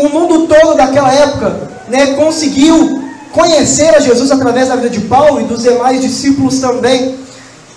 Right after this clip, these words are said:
E Paulo, ele fez algumas viagens pra pregar a palavra de Deus.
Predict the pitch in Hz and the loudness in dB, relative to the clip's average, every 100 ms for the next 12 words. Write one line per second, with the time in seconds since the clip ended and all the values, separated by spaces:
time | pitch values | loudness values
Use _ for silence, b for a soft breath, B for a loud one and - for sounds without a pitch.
0 | - 247 277 269 320 339 339 330 - 311 | -12 -2 0 2 2 4 2 2 0 2
1 | 311 320 311 294 285 - 330 339 330 277 | 4 4 2 2 -2 -4 -2 0 2 2
2 | 330 330 - 320 302 311 330 294 - 185 | 2 0 0 0 2 4 4 2 0 -6
3 | - - - - - - 269 262 247 233 | -8 -12 -16 -20 -18 -6 -4 -2 -2 -2
4 | 233 233 226 233 240 214 226 233 202 | -4 -4 -4 -4 -4 -4 0 0 -2